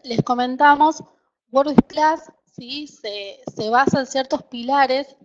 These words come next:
¿sí? que son los que permiten realmente que, que un producto que nos ayude muchísimo en el desarrollo día a día.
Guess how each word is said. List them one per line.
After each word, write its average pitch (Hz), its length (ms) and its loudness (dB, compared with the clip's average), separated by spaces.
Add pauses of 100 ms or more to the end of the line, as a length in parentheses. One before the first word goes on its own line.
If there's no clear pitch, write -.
(120)
¿sí? 240 140 -20
que 240 120 -12
son 277 160 -6
los 285 100 -8
que 208 320 -10
permiten 240 480 -8
realmente 233 560 -6 (500)
que, 196 560 -14 (100)
que 240 80 -6
un 240 100 -4
producto 226 520 -6
que 220 140 -12
nos 208 220 -16
ayude 233 360 -8
muchísimo 269 1000 -8 (200)
en 208 180 -16
el 202 100 -16
desarrollo 208 540 -6
día 196 240 -14
a 185 40 -16
día. - 240 -20